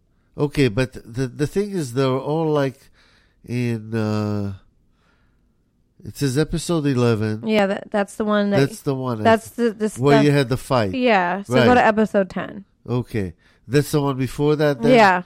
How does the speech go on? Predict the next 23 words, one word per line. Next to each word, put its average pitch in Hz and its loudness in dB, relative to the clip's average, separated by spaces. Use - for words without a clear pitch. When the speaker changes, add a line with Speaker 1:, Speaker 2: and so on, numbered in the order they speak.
Speaker 2:
right 202 -2
after 185 -4
it. - -12
It 214 -12
should 208 -6
be, 196 -2
like, 185 -2
there 202 -4
should 196 -10
be, 208 -2
like, 196 -2
two 208 -6
videos 185 0
before 175 -2
it, - -8
or 196 -6
before 180 -6
it 175 -6
or 196 -8
after - -8
it. 104 -10
Just 214 -10
see, 277 -2